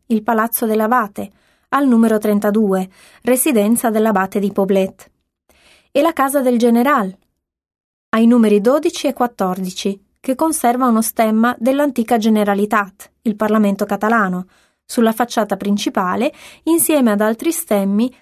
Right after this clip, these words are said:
su quella posteriore, che si affaccia sul Carré Rue de Cols. Nel Carré Cavaliers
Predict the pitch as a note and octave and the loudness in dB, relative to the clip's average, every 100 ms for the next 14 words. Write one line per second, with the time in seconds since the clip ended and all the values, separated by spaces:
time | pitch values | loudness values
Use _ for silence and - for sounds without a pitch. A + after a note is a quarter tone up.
0 | _ - D#4 C#4 B3+ B3+ A#3+ - A#3+ A3+ | _ -6 -2 0 0 0 -2 -2 0 0
1 | G3 F#3 G3 G3+ _ C#4+ C#4 D#4+ - A3 | 0 -2 -6 -10 _ -4 -2 -2 -2 -6
2 | G#3+ C4+ - C4 - C#4 G#3+ G3 - - | -4 -8 -6 -6 -4 -2 0 -2 -4 -2
3 | A#3 G3+ G3 F#3 F#3 F#3+ - - _ _ | 2 2 -2 -4 -4 -6 -10 -18 _ _
4 | _ _ _ _ _ _ _ _ _ _ | _ _ _ _ _ _ _ _ _ _
5 | C4+ C#4+ - D#4+ G4+ D#4+ A#3+ G#3+ B3+ D#4+ | -2 0 0 0 0 0 0 2 2 2
6 | - - | -2 -12